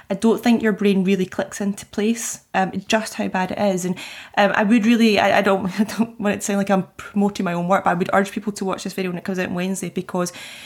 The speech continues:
you're hearing firsthand boys that are, that, I mean, they're, they're the same age as us, and they are just trying to play football, and they're talking about firsthand the experiences they've suffered,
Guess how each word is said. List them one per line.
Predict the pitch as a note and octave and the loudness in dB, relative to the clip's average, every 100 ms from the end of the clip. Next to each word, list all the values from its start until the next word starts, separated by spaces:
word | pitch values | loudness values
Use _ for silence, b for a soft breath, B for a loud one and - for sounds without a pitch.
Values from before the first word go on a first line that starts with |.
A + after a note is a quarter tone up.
| B - | B 0
you're | G#3 | 2
hearing | G#3 A3 A3 G#3+ | 4 4 4 4
firsthand | G#3 G3 - F#3+ F3+ F3 - | -2 -6 -2 -2 0 -4 -2
boys | F3+ F3 E3 - - | 0 0 -2 -4 -4
that | F#3+ F#3 | 0 2
are, | F#3 F3+ B B B B - | 2 0 B B B B -2
that, | A3+ - | 0 4
I | |
mean, | A3+ F#3+ | 2 4
they're, | G3 | 2
they're | - G#3+ | 2 0
the | F#3 G#3 | 0 0
same | C4 C#4 | 2 4
age | A3+ | 4
as | F3 | 2
us, | D#3 C3+ - _ _ _ F#3 | -2 -6 -10 _ _ _ 0
and | F#3 F#3 F#3 - | 2 2 -2 -2
they | F#3+ G3+ G#3 G3 | 0 4 4 4
are | F#3+ | 0
just | F#3 G#3 - | 0 -2 0
trying | G#3 G#3 | 0 0
to | - | -2
play | G3+ | -4
football, | F3+ - - D#3+ - | -4 -6 -4 -4 -2
and | F3 | -2
they're | F3 | -2
talking | - F#3+ - G#3 | -6 -6 -2 0
about | F3+ - | -2 -4
firsthand | G3 - G3+ F3+ F3 | -8 -4 -2 -2 -2
the | F#3+ | -4
experiences | - F#3 F#3 F3+ F#3+ F3 | -4 -2 0 -2 -4 0
they've | F#3 F#3 | 0 0
suffered, | F3+ E3+ E3+ D#3+ | -4 -4 -6 -6